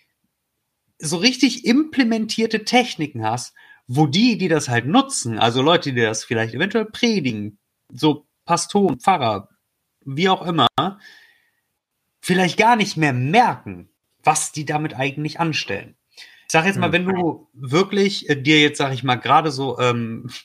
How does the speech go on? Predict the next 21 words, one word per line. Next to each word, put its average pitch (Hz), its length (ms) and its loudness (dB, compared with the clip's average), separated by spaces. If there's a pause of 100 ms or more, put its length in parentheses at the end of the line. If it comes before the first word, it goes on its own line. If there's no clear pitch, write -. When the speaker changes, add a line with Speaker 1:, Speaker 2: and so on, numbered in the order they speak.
(160)
Speaker 1:
erzkatholische, 147 1000 2
äh, 117 220 0
Christen - 580 -10
anguckst, - 800 -6 (560)
die 131 60 -2
das 139 180 -2
alles 170 300 0
sehr, 214 360 4
sehr 180 440 2
genau 185 400 4
nehmen. 101 600 -4
So, 131 160 -8
ich, 127 280 -12
ich - 80 -14
nehme 170 120 -4
jetzt 160 100 -4
mal 156 120 0
die 143 60 0
Bischöfe 139 480 -4
und 90 140 -16
so. 87 260 -14